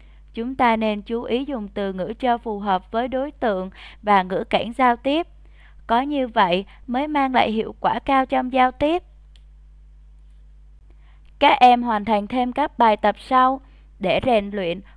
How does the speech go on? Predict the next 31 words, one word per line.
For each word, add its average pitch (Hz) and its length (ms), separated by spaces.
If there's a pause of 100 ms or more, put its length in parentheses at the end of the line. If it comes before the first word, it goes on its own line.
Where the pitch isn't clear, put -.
(100)
cũng 254 180
như 254 180
nắm 240 240
vững 240 200
kiến 285 260
thức - 200
bài 208 180
học 214 240
ngày 214 180
hôm 247 260
nay. 262 340 (1300)
Bài 208 220
hai 233 280
trang 240 240
tám 240 240
mươi 285 120
chín. 254 380 (480)
Tìm 226 260
ba 262 180
câu 262 220
khiến 262 320
trong 269 180
sách 320 260
giáo 262 180
khoa 269 260
tiếng 262 260
Việt 247 340 (260)
hoặc 202 300
toán 233 240
của 233 280
em. 254 320